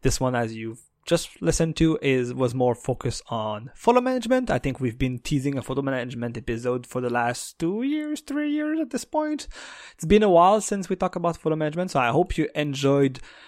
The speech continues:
uh, my journey through that, the up-, the updates, the changes in my workflow that I've made,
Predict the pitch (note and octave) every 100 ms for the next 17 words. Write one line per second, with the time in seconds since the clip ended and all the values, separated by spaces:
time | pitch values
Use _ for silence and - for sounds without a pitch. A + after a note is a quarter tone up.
0 | - - B2 A#2 A2+ A2+ A2+ A#2 D#3 D3+
1 | C#3 C3+ C3+ C3+ - - B2+ B2 - C3+
2 | D3+ D#3 - C3+ - A#2 - - _ -
3 | C#3 C#3 B2 A#2+ C3+ C#3+ - - C#3 -
4 | - C#3 C3 B2 C3 B2 A2 - A#2 -
5 | B2+ A2 G2+ - E3+ E3+ D#3+